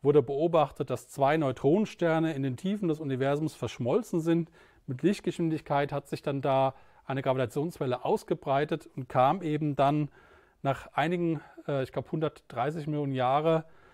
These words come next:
danach kam diese Welle bei uns an. Und, äh, wir hatten einen Artikel bei Stern und Weltraum von, äh, Tim Dietrich und Ingo Tews. Da können Sie gerne dann nachlesen,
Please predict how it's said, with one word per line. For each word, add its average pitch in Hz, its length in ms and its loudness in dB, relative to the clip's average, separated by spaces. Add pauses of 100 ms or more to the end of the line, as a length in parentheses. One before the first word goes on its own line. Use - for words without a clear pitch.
(360)
danach 139 580 2 (100)
kam 156 380 2
diese 147 280 0
Welle 147 200 0
bei 131 180 0
uns 123 280 -12
an. 185 320 0 (1500)
Und, 151 380 -2
äh, 147 80 4
wir 143 100 6
hatten 180 320 2
einen 151 300 0
Artikel 175 360 2
bei 156 200 4
Stern 156 240 0
und 143 100 -2
Weltraum 151 640 2 (400)
von, 143 400 2
äh, 127 420 0
Tim 151 240 0
Dietrich 165 480 -2
und 160 80 -4
Ingo 143 240 -2
Tews. 156 440 -2
Da 151 100 0
können 147 200 0
Sie 139 120 -4
gerne 139 240 0
dann 135 160 0
nachlesen, 151 760 2